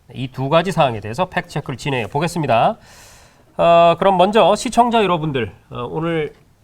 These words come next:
어떤 분들이 들어오셨는지 인사 좀 나눠볼까요? 네, 지그재그님 오늘도 들어와 주셨네요. 반갑습니다. 대한님도 와주셨네요. 안녕하세요. 반갑습니다. 괜찮아 박상용님, 안녕하세요. 수고가 많으십니다. 사이다 마시고 싶은 오후네요. 아, 그렇습니다.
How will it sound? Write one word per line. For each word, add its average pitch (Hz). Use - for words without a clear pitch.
어떤 170
분들이 151
들어오셨는지 131
인사 170
좀 151
나눠볼까요? 117
네, 101
지그재그님 170
오늘도 170
들어와 147
주셨네요. 101
반갑습니다. 135
대한님도 180
와주셨네요. 123
안녕하세요. 139
반갑습니다. 143
괜찮아 202
박상용님, 143
안녕하세요. 123
수고가 160
많으십니다. 120
사이다 180
마시고 113
싶은 117
오후네요. 95
아, -
그렇습니다. 98